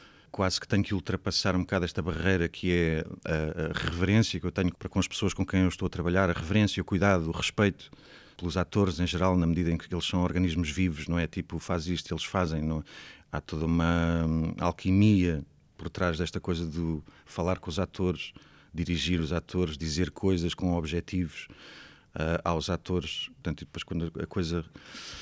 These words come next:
chega lá, tu não sabes que efeito é que vai ter, se é bom, se é mau, e eu também sou um encenador, não, não tenho uma experiência como encenador. Ou,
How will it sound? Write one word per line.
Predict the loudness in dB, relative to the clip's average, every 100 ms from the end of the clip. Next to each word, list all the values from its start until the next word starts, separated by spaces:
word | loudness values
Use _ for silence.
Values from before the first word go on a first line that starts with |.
| -16 -6
chega | 0 2 4
lá, | 4 4
tu | 4
não | 2
sabes | 4 0 0
que | -2
efeito | 0 0 0
é |
que | 0
vai | 0
ter, | 2 2
se | 2
é | 2
bom, | 2
se | 2
é |
mau, | 2 4 4 4
e |
eu | 2
também | 2 2
sou | 2 0 0
um | 2
encenador, | 2 2 2 4
não, | 2
não | 2 2 2
tenho | 4
uma | 4
experiência | 2 0 0 0
como | 0 0
encenador. | 0 0 -2
Ou, | -2